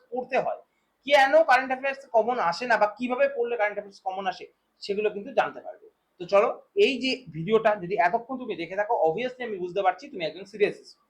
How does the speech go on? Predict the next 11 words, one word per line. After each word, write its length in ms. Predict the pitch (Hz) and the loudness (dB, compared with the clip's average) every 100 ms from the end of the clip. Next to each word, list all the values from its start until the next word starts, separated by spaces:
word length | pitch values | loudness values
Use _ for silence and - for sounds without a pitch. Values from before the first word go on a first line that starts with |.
| - | -4
অ্যাসপিরেন্ট। 440 | - - 123 113 _ _ _ _ | -4 -4 -20 -20 _ _ _ _
তো 60 | - | -14
তুমি 180 | 233 285 | -10 -8
যদি 100 | 302 | -8
সিরিয়াস 440 | 294 294 311 302 | -6 0 4 4
হয়ে 120 | 214 202 | 4 2
থাকো, 200 | 180 240 - _ _ | 2 -2 -6 _ _
তুমি 120 | 214 226 | -8 -8
যদি 100 | - | -8
কোর্স 320 | - 254 - | -4 -4 -2
নাও, 160 | 240 247 | 0 0